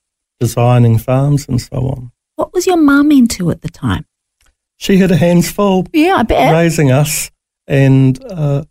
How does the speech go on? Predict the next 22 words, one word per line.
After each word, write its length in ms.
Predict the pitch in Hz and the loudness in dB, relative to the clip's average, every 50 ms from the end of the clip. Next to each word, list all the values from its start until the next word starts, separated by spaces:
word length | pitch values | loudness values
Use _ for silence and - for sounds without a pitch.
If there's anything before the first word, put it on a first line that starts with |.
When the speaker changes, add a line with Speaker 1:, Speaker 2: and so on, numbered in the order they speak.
| _ _ _ _ _ _ _ _ _ | _ _ _ _ _ _ _ _ _
Speaker 1:
devoted 540 | - 143 127 156 156 156 160 - 151 139 139 | -4 -2 0 2 2 2 0 0 -2 -4 -4
to 240 | - - 156 147 143 | -2 0 0 2 2
her 260 | 139 123 143 135 127 | 2 2 0 0 0
grandchildren 1040 | 123 - - 127 131 143 160 175 170 - - 139 123 120 107 113 110 110 123 - - | 0 0 0 0 2 2 2 0 0 -2 -2 0 0 2 2 2 0 0 0 -2 -4
when 180 | - 139 117 120 | -4 0 2 2
they 140 | 131 135 143 | 4 2 2
came 300 | 139 - 135 120 113 113 | 0 0 -2 0 0 0
along 480 | 113 110 113 110 113 110 110 107 110 - _ _ _ _ _ - _ _ - | 0 0 0 2 2 2 0 -2 -4 -8 _ _ _ _ _ -20 _ _ -8
with 160 | 123 110 - - | -8 -8 -4 -2
my 120 | 117 117 | -2 0
older 380 | 117 113 113 110 110 110 - - _ _ | 2 0 0 0 0 0 -2 -4 _ _
sisters 480 | - - 131 - - - 113 101 - | -6 -6 -6 -6 -6 -6 -8 -6 -2
and 100 | 120 117 | -2 0
my 140 | 117 117 113 | 0 2 0
older 240 | 113 113 113 113 104 | 0 0 -2 -4 -6
brother. 420 | - 135 135 131 127 131 127 131 - _ _ _ _ _ _ _ _ _ _ _ _ | -6 -6 -6 -4 -4 -6 -8 -8 -10 _ _ _ _ _ _ _ _ _ _ _ _
That 140 | - 156 160 | -8 -4 -2
was 160 | 151 143 - | -2 -2 -2
her 160 | - 156 151 143 | -2 -2 0 0
life 480 | 143 143 147 147 139 - - - - _ _ _ _ | 2 2 0 0 -2 -4 -8 -14 -20 _ _ _ _
of 140 | 139 120 - | -12 -12 -6
dedication, 800 | - 139 131 135 - - 139 147 156 151 - - 123 110 107 | -4 -2 -2 -2 -2 -2 -2 -2 -2 -4 -4 -6 -4 -4 -6